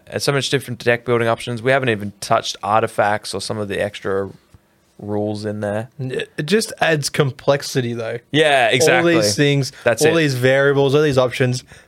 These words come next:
Speaker 2: just make the game more heavy.
Speaker 1: Yeah, a hundred percent. So if you're not into heavy games, Mage Knight is not for you.
Speaker 2: <laughs> Yeah.
Speaker 1: Um, de-, like, don't even try it thinking, "Oh, I don't, I don't,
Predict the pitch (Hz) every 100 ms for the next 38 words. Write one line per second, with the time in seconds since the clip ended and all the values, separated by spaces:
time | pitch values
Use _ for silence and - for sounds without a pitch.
0 | - - 131 - - 131 131 127 - 120
1 | 120 120 113 110 - - 123 120 113 -
2 | - 123 117 - _ - - 147 135 113
3 | - 143 202 185 139 - 113 101 - 139
4 | 127 127 151 - 165 143 170 175 127 113
5 | 120 113 110 101 113 117 117 127 123 107
6 | 101 101 113 110 107 92 - 95 95 190
7 | 190 - - - 180 - 147 127 107 107
8 | 107 110 104 - _ _ _ _ - 135
9 | 73 98 113 143 143 139 113 - 113 98
10 | 120 113 139 156 156 151 196 190 120 113
11 | _ - 123 185 185